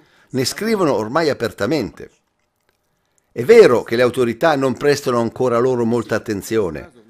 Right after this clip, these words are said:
anche se non possono non vedere queste idee espresse sulle pagine delle riviste di scienze politiche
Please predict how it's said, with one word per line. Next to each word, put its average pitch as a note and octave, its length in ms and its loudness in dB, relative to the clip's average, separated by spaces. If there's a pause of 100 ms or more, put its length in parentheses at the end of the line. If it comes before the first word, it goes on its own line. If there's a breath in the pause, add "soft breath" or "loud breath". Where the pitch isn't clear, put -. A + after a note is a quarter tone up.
anche C#3 300 -6
se C3+ 100 -2
non A#2+ 220 -4
possono D#3 400 -2
non D#3 260 0
vedere C3+ 420 0
queste A2 320 -6
idee G#2 380 -4 (180 soft breath)
espresse - 600 -4
sulle C#3 280 -4
pagine B2 540 0
delle A2 240 -2
riviste A#2 460 -6
di F#2+ 80 -14
scienze C#3 400 -6
politiche A2 580 -8